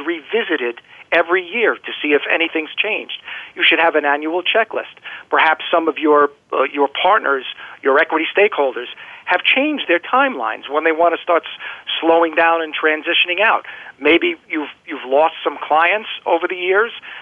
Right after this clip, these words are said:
Maybe you've opened another office. Uh, there's a whole, you know, number of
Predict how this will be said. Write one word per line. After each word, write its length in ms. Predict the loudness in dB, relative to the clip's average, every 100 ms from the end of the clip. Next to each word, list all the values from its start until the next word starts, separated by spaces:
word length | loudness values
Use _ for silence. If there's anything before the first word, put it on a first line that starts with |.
| -4
Maybe 240 | 2 2 2
you've 320 | -4 -6 -4
opened 340 | 0 2 0 -2
another 320 | 0 0 0
office. 400 | 2 2 2 -4 -8 -14 -18 -20 -20 0
Uh, 120 | 0 2
there's 140 | 0
a 100 | 0
whole, 460 | -2 -2 0 2 0 -8 _ _ _ _
you 100 | -2
know, 160 | 0 -2 -8 -18 -2
number 320 | 0 2
of 80 | 2